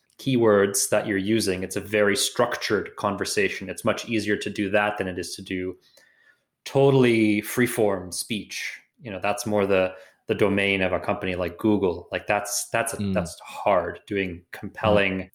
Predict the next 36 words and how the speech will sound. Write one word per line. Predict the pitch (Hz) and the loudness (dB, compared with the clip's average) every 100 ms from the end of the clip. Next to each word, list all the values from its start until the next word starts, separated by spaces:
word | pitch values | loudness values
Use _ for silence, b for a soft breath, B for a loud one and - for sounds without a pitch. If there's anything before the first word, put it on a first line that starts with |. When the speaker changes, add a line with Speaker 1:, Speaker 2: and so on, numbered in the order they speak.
| - | -14
Speaker 1:
you | |
know, | 95 92 _ _ _ _ _ _ _ _ _ _ | -12 -14 _ _ _ _ _ _ _ _ _ _
conversational | - 131 123 110 104 - 117 - 110 98 | -4 0 2 2 2 2 0 0 -2 -2
A | 101 95 | 0 2
I. | 95 87 87 - _ b b b _ - | 2 0 -4 -12 _ b b b _ -2
But | 107 101 - | 2 2 -2
Speaker 2:
Mm-hmm. | 104 95 | -6 -4
Speaker 1:
simulated | 90 - 143 156 135 | -2 0 2 2 2
A | 127 | 2
T | - | -2
C | 107 - 143 165 185 - | -8 -6 -6 -6 -8 -6
is | 120 | -4
a | 110 | -2
little | 110 127 | 0 0
bit | 127 120 | 0 -2
more | 113 110 | -2 -2
of | 101 | -2
a | |
bounded | 95 98 104 113 123 | -2 -2 -2 -4 -6
problem. | - 104 107 127 151 - | 0 2 2 -2 -4 -10
It's, | - - - | -10 -8 -8
you | - - - 117 | -12 -20 -14 -10
know, | 98 107 - _ - _ _ - - - | -8 -10 -14 _ -20 _ _ -20 -20 -4
I'm | |
not | 131 139 | 2 4
saying | 170 147 | 4 2
it's | 123 | 2
not | 127 110 | 2 2
hard. | 131 98 90 | 4 4 2
I'm, | 92 98 | -4 -6
I'm | |
sure | 92 - 135 | -6 2 4
that | 110 | 4
it | 98 | 2
is, | 95 - - - _ | 0 -2 -6 -6 _
but | - 101 98 | 2 2 2